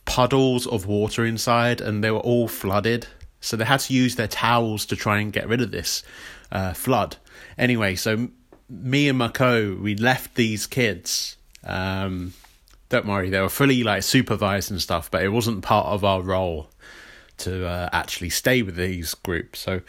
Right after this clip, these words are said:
we left, we went back to camp, and then later on, the next day, we find out that these campers, uh,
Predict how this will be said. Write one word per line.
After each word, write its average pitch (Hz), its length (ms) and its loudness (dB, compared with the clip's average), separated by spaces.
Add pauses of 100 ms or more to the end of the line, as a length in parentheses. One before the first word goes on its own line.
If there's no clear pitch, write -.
(300)
we 156 160 8
left, 156 320 4
we 131 120 4
went 127 180 2
back 131 200 0
to - 80 -6
camp, 123 420 0
and 113 140 -2
then 110 300 -4 (300)
later 135 500 2
on, 123 420 0 (100)
the 120 80 -2
next - 300 -4
day, 107 480 -2
we 113 100 -2
find 107 400 -2
out 107 200 0
that 107 120 -6
these 156 240 2
campers, 117 800 0 (640)
uh, 95 640 -4